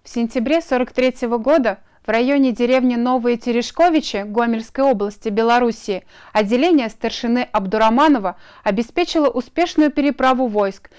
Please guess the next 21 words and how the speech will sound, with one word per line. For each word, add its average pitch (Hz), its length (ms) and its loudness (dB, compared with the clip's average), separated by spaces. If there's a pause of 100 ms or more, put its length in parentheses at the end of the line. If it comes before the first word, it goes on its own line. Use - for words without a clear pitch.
(180)
через 240 320 0
реку 269 320 0
Сош. 208 420 -4 (320)
В - 80 -20
течение 302 540 2
девяти 269 420 -2
часов 226 400 -2 (180)
семнадцать 262 640 -2
саперов 262 480 2 (120)
находились 240 600 0
в 208 80 -8
ледяной 247 400 0
воде, 226 480 0 (320)
сооружая 262 640 4
мост 254 420 0 (220)
для 240 180 2
наступавших 254 840 0
войск. 208 460 -2 (380)
К - 40 -6
концу 247 400 0
переправы 247 640 0